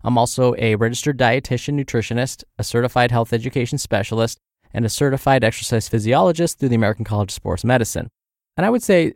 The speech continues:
the theme for every Friday Q and A episode is this, and this comes from a quote from Ray Dalio, who's made lots of money in the stock market. But more than that,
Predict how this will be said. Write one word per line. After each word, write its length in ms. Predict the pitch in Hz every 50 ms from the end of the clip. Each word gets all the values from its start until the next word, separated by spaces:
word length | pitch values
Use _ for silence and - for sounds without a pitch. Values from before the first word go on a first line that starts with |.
| _ -
the 100 | 127 123
theme 460 | - - - 196 208 214 202 202 185
for 240 | - - 131 - -
every 320 | 143 165 170 170 190 190
Friday 540 | 175 - - - 143 127 135 139 143 143 135
Q 220 | - - 135 131 127
and 100 | 123 117
A 100 | 113 110
episode 600 | 113 - - 131 - - 143 139 139 147 147 139 - _ _ _ _ _ -
is 220 | 135 123 110 107
this, 380 | 104 127 123 - - - - - -
and 160 | 131 139 151
this 160 | 190 208 -
comes 280 | - - 180 170 160 -
from 400 | - - 143 131 127 127 127 120 _ _ - _ - -
a 60 | 120
quote 420 | - - - 175 165 135 123 - _
from 360 | - - - 131 120 113 107 - - -
Ray 260 | 117 120 131 135 135
Dalio, 600 | 123 113 120 113 120 120 117 113 107 110 110 101 98
who's 340 | 110 110 110 113 110 113
made 340 | 127 127 123 117 117 110 -
lots 280 | 101 120 143 156 151 -
of 60 | 135
money 200 | 123 117 113 113
in 80 | 110 101
the 60 | 104
stock 320 | - - 131 123 120 -
market. 340 | 110 92 - - - 95 - - _ _ _ _ _ _ _
But 120 | - 151 156
more 180 | 180 214 220
than 140 | 185 165 143
that, 240 | 135 127 127 127